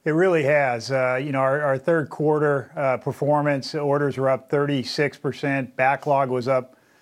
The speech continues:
thirty-two percent, our E P S was up over a hundred percent, um, and our deliveries are up nine percent. So overall,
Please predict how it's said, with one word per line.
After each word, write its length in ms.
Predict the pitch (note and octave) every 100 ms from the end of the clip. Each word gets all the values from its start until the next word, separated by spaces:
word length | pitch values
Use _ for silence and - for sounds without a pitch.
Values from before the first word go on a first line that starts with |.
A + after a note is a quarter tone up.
| _ _
thirty-two 480 | D3 D3 C3 D#3 C#3+
percent, 680 | D3+ C3 - C#3+ C#3 D3 - A#2+
our 240 | A#2+ C3
E 180 | D3+ C#3+
P 220 | C#3 C3+
S 200 | C#3 C3+
was 140 | B2
up 180 | C3 B2+
over 220 | C3 B2
a 60 | B2
hundred 280 | C#3+ C#3 -
percent, 560 | C3 - C#3 C3+ C3+ - _ _ _ _ -
um, 580 | C3 B2+ B2+ B2+ A#2+ -
and 180 | C3+ C3
our 100 | B2+
deliveries 520 | C3+ C#3+ C#3+ C#3 B2
are 100 | B2+
up 120 | A#2+
nine 280 | B2+ C3 C3
percent. 460 | B2+ G#2+ A#2+ A2+ -
So 220 | B2+ C#3+
overall, 760 | F3+ E3 D3+ D3+ D#3+ D3+ C#3+